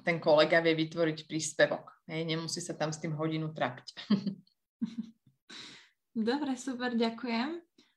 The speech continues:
Speaker 2: A máme aj otázku z publika. A Nikola sa pýta, že ja by som sa chcela opýtať, či sa môže postovať rovnaký obsah na Facebook aj na LinkedIn, alebo či to treba nejakým spôsobom odlišovať. Ďakujem.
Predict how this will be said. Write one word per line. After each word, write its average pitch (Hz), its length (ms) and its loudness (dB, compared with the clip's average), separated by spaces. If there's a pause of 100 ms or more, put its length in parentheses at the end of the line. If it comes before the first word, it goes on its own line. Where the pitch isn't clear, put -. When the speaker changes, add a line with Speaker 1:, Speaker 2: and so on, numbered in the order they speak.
(140)
Speaker 2:
A 226 200 8
máme 262 460 6
aj - 0 - (100)
otázku 247 480 0
z 320 160 -4
publika. 226 600 -2 (400)
A 220 240 6
Nikola 226 400 6
sa 302 160 2
pýta, 220 560 0 (240)
že 220 160 -2
ja 202 80 2
by 247 120 0
som 320 200 -2
sa 311 80 4
chcela 269 480 4
opýtať, 220 640 0
či 233 160 -2
sa 294 160 2
môže 247 400 4
postovať 226 640 2
rovnaký 269 560 0
obsah 220 480 0
na 226 320 4
Facebook 208 560 0 (400)
aj 233 160 6
na 240 160 8
LinkedIn, 214 640 4 (240)
alebo 254 320 6
či 262 160 2
to 262 80 2
treba 240 320 2
nejakým 233 400 4
spôsobom 214 720 -2
odlišovať. 208 800 0
Ďakujem. 196 640 -6